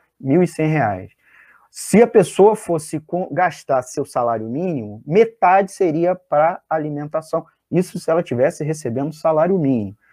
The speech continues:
Como tem os descontos da Previdência Social, né, é,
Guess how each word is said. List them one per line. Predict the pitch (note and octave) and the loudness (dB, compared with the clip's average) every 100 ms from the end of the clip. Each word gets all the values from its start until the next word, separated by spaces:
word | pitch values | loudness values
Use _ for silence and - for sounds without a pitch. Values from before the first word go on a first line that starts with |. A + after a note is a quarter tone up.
| _ _ - | _ _ 0
Como | C4+ E4 D#4 A#3 D#3+ | 6 8 8 8 6
tem | G3 F#3+ F#3 E3+ _ - | 4 4 2 0 _ -2
os | E3 C#3 | 0 0
descontos | C3+ - - F#3 G#3+ G#3 | -2 -4 -4 0 0 0
da | C3 | -6
Previdência | A#2+ C#3 B2+ A#2+ B2+ - A2 | -4 -4 -4 -6 -8 -8 -12
Social, | - - - G2+ D3 E3+ E3 D#3 C3 G#2+ _ _ _ _ - | -12 -14 -8 -2 4 6 6 4 2 -2 _ _ _ _ -14
né, | G#2 B2 E3 D3+ F#2+ _ _ _ - | -8 -4 -2 -4 -6 _ _ _ -10
é, | A2+ A#2+ A#2+ | -4 -2 -2